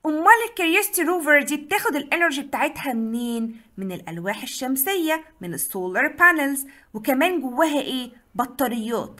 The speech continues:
أي بطارية يا ميس؟ لأ، البطاريات بتاعتها بتتشحن بالشمس.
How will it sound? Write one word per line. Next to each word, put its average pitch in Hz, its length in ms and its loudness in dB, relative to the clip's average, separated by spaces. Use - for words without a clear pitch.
أي 403 160 4
بطارية 330 480 2
يا 339 60 0
ميس؟ 392 340 -2
لأ، 214 280 2
البطاريات 214 520 -4
بتاعتها 254 500 -4
بتتشحن 330 800 0
بالشمس. 226 720 -2